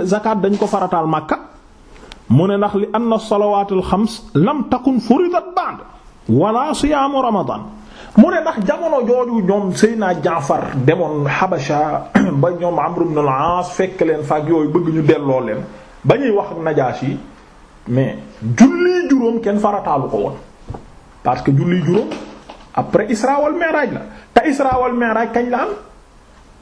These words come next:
après faatu Sayyidatu Khadija ak radiyallahu anha ak Abu Talib hein ci dixième année bi ci,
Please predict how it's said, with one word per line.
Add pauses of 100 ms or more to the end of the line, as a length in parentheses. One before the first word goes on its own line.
(120)
après
faatu
Sayyidatu
Khadija
ak (420)
radiyallahu
anha
ak
Abu
Talib (1080)
hein (1400)
ci (160)
dixième
année
bi (720)
ci,